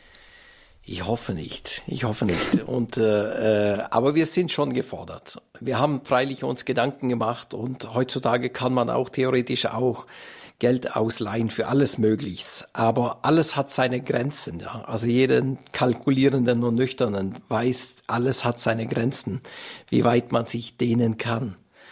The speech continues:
So, so, deswegen haben wir auch wirklich auch uns entschieden, wir möchten jetzt sagen, bitte hilft uns,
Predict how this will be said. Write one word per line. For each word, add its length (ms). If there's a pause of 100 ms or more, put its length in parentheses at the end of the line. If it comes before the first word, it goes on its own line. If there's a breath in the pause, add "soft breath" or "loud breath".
(540 loud breath)
So, 400
so, 380
deswegen 500
haben 240
wir 200
auch 240
wirklich 500
auch 240
uns 180
entschieden, 600
wir 140
möchten 440
jetzt 320
sagen, 420 (220)
bitte 300
hilft 400
uns, 420